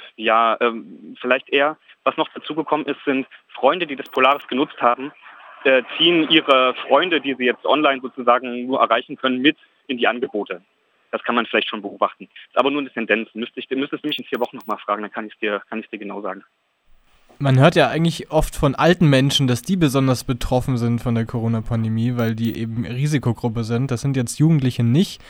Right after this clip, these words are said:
Speaker 2: aber die leiden doch sicher auch, oder? Ich meine, wenn man nicht rausgehen kann, was hast du denn bis jetzt mitbekommen? Welche Probleme haben denn Jugendliche jetzt in dieser Situation?
Speaker 1: Ähm, ja, das hast du eigentlich schon ganz schön zusammengefasst. Natürlich, äh, Jugendliche schätzen das soziale Miteinander,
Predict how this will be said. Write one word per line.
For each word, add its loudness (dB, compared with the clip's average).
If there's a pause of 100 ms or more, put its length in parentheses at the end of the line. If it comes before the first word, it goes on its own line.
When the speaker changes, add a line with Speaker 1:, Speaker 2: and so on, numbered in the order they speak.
(340)
Speaker 2:
aber 4
die 2
leiden 4
doch 4
sicher 2
auch, 4
oder? 0
Ich -4
meine, 2
wenn 2
man 4
nicht -2
rausgehen 0
kann, 2 (300)
was -2
hast 2
du 2
denn 4
bis 0
jetzt 0
mitbekommen? 2 (480)
Welche 0
Probleme 2
haben 2
denn 4
Jugendliche -2
jetzt -4
in -2
dieser -4
Situation? -8 (1120)
Speaker 1:
Ähm, -12
ja, 0
das -12
hast -12
du -4
eigentlich 0
schon -2
ganz -2
schön -6
zusammengefasst. -4
Natürlich, -8
äh, -4
Jugendliche -6
schätzen -4
das -6
soziale -4
Miteinander, -8